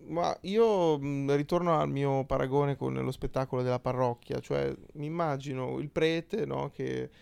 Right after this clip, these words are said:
sale sul palco, magari interpreta un personaggio, non è vestito da prete, fa una sfuriata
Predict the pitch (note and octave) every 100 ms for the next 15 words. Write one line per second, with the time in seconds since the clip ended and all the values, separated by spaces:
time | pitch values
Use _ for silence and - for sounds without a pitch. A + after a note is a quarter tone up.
0 | - - D3 C#3+ - E3+ - C#3 D#3 E3+
1 | C3+ B2+ C#3 C3 B2+ C3 B2+ B2+ B2+ C#3
2 | C#3+ F3 C#3 A#2+ B2 B2+ B2+ B2+ B2 C3
3 | D#3 F#3 C#3+ D#3+ D#3+ C#3 - D3+ C#3 C3+
4 | - F3 E3+ C3+ C3 - C#3+